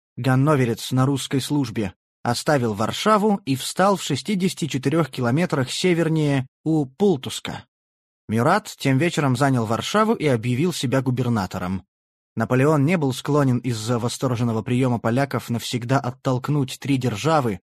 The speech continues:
в тысяча семьсот девяносто пятом году стёршие Польшу с карты ради огромного приращения своей территории. «Я знаю людей», — сказал он Мюрату второго декабря. «Моё величие основано не на помощи нескольких тысяч поляков.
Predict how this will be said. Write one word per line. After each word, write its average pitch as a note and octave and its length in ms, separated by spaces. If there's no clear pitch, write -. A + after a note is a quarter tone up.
в - 120
тысяча C3 340
семьсот B2 360
девяносто A#2+ 420
пятом A#2 340
году C3 220
стёршие C3 600
Польшу C#3+ 400
с - 120
карты D3 480
ради C3 280
огромного C3+ 580
приращения B2+ 680
своей A2+ 380
территории. F#2 720
«Я F3+ 260
знаю F#3 300
людей», — F3+ 480
сказал C3 400
он A#2+ 100
Мюрату B2+ 340
второго B2 300
декабря. B2 480
«Моё D#3 260
величие G#3+ 460
основано F3+ 800
не E3 120
на F#3+ 140
помощи F3 480
нескольких B2+ 600
тысяч - 440
поляков. C3 480